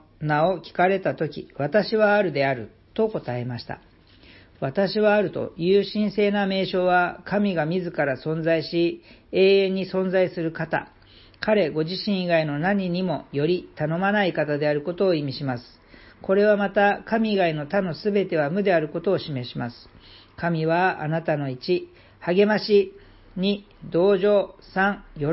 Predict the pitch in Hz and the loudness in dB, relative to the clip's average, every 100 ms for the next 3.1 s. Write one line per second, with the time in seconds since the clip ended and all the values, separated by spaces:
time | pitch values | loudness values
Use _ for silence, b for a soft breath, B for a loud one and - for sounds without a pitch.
0 | 196 202 190 196 185 - 147 196 175 - | 0 2 2 2 -2 -6 0 2 2 -6
1 | - - 180 202 202 196 - - - 175 | -12 -2 2 4 4 0 -6 -16 -4 2
2 | 202 - - - - 185 190 202 196 208 | 2 0 -18 -10 -2 -2 0 0 2 0
3 | - | -2